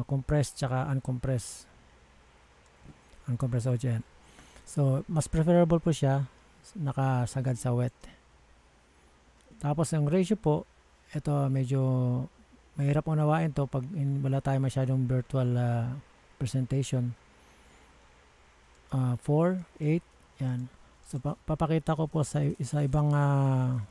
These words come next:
compressor para ma-, medyo malinawan natin tong, ah, ratio. So, mag-, mag-effect, ah, mag-insert po tayo dito ng effects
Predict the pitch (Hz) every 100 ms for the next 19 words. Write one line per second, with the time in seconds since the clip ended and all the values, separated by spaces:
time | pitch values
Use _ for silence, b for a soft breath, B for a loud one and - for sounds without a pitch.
0 | - 139 127 156 143 131 139 135 - _
1 | _ _ _ _ - - 127 127 127 135
2 | - _ - 135 135 127 131 135 131 127
3 | 127 131 123 131 123 123 120 120 - 120
4 | 110 - - - - - - B B B
5 | B B B - - - 151 147 - -
6 | 165 220 202 190 175 180 175 165 190 185
7 | 190 175 175 170 160 160 156 151 - 139
8 | - - -